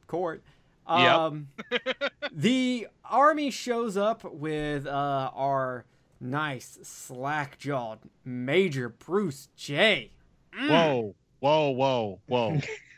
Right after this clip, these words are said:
Speaker 1: <laughs>
Speaker 2: John Agar is not slack-jawed. <laughs>
Speaker 1: What do you mean he's not slack-jawed? It's, he's military. He's slack-jawed.
Speaker 2: Oh, well, military, yes, but the actor himself is just a gorgeous, wonderful man. John Agar rules.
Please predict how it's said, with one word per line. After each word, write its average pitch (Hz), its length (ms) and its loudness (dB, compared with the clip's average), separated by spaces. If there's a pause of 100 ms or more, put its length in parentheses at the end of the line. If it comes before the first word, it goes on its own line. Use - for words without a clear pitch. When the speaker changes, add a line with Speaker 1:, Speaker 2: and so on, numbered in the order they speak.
(240)
Speaker 1:
<laughs> - 720 -20
Speaker 2:
John 175 300 2
Agar 160 260 2
is 143 160 -6
not 156 380 -4
slack-jawed. 113 840 -6 (460)
<laughs> 180 60 -6 (360)
Speaker 1:
What 180 120 -4
do 202 40 0
you 208 80 -4
mean 165 100 2
he's 123 120 -4
not 127 180 -10
slack-jawed? 123 580 -8
It's, 123 280 -14
he's 139 360 -8
military. 131 600 -8
He's 117 180 -18
slack-jawed. - 600 -12 (240)
Speaker 2:
Oh, 156 160 4
well, 147 240 4
military, 165 540 2
yes, 123 260 -2
but 123 120 -10
the 135 140 -2
actor 156 260 2
himself 131 520 -2
is 110 200 -6
just 120 360 -2
a 113 80 -4
gorgeous, 120 520 -2
wonderful 117 420 0
man. 110 280 2
John 117 240 4
Agar 110 320 2
rules. 101 380 -2